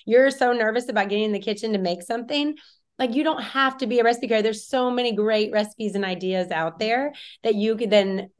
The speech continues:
go and recreate and enjoy and be successful and brag about it and take it and own it.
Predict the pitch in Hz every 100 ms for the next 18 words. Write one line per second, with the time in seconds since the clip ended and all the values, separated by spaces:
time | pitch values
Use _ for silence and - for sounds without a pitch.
0 | 175 165 208 202 214 185 185 214 202 -
1 | 190 - 190 165 - 185 185 185 165 -
2 | 220 214 208 214 185 185 185 185 - -
3 | 202 202 - 214 180 160 185 180 208 202
4 | 196 208 208 175 175 - 220 226 220 190
5 | 185 196 254 190